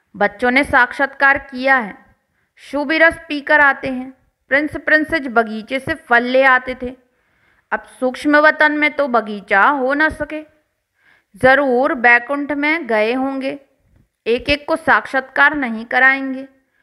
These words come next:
जो निमित्त बनते हैं उनको साक्षात्कार कराते हैं। हो सकता है अगर तुम याद में रहेंगे, बाबा के बच्चे बनकर रहेंगे, तो पिछाड़ी में तुमको भी साक्षात्कार होगा।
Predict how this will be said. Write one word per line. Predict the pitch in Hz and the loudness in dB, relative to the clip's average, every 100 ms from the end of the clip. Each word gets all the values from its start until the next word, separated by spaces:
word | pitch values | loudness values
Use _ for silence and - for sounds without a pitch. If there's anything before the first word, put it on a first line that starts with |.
| _ _ 202 | _ _ -6
जो | 240 | -2
निमित्त | 254 269 320 320 359 | 0 2 0 0 0
बनते | 320 311 294 311 | 2 2 0 -2
हैं | 311 | -2
उनको | - 226 233 233 311 | -4 -8 -8 -6 -6
साक्षात्कार | - 220 - 240 233 - 220 254 | 0 -2 -2 -6 -6 0 2 2
कराते | 269 220 185 180 180 | 0 -2 -2 -6 -16
हैं। | 185 - _ _ _ _ _ _ _ - | -18 -20 _ _ _ _ _ _ _ -2
हो | 220 | 0
सकता | 285 302 302 285 | 2 2 2 2
है | 240 202 208 - | 2 0 -4 -4
अगर | 214 214 | -2 -2
तुम | 220 247 240 | -2 -4 0
याद | 226 190 208 | 4 4 4
में | 226 240 | 0 0
रहेंगे, | 247 277 285 220 180 _ _ _ | 0 -2 -4 -6 -8 _ _ _
बाबा | 190 196 214 | 0 2 2
के | 214 | 0
बच्चे | 247 254 254 285 | 0 0 0 -2
बनकर | 262 277 277 285 | 0 0 2 0
रहेंगे, | 254 233 262 294 240 180 _ _ - | 2 2 0 -2 -4 -6 _ _ -18
तो | 196 | -10
पिछाड़ी | 214 214 226 220 254 | -10 -2 2 2 2
में | 285 294 | -4 -4
तुमको | 262 240 233 240 | -4 -4 -2 -2
भी | 254 | -2
साक्षात्कार | 320 302 277 - 226 - 214 208 | 0 0 0 -2 -4 -2 -2 0
होगा। | 196 175 180 | -2 -6 -10